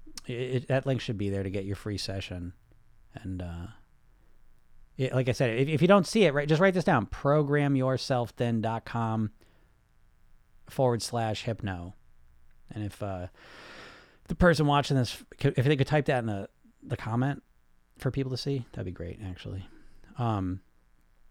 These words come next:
"I wanna live at my goal weight on near autopilot." All right. That's what I'm talking about, right? It feels good to say that, right? And so, you know, right off the bat, that, that time frame is so much longer,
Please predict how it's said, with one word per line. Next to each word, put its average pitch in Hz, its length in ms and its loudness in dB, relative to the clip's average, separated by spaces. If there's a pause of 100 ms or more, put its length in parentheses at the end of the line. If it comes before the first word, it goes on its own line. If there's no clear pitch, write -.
(200)
"I 123 60 0
wanna 147 200 4
live 143 140 4
at 147 60 2
my 135 120 2
goal 127 240 2
weight 131 200 2
on 120 160 0
near 120 200 0
autopilot." 139 560 6
All 139 140 8
right. 185 580 8
That's 135 140 2
what 165 60 8
I'm 156 60 4
talking 226 240 10
about, 147 200 8
right? 170 280 6 (340)
It 156 80 8
feels 214 260 8
good 196 140 8
to 190 60 8
say 214 240 4
that, 110 440 2
right? 160 240 4
And 165 160 4
so, 165 480 4 (100)
you 180 100 0
know, 190 120 4
right 202 120 4
off 233 180 2
the 180 100 4
bat, 147 460 0 (180)
that, 151 160 2
that 156 180 4
time 196 400 0
frame 131 360 -2
is 107 100 -2
so - 120 0
much 143 200 0
longer, 123 600 -2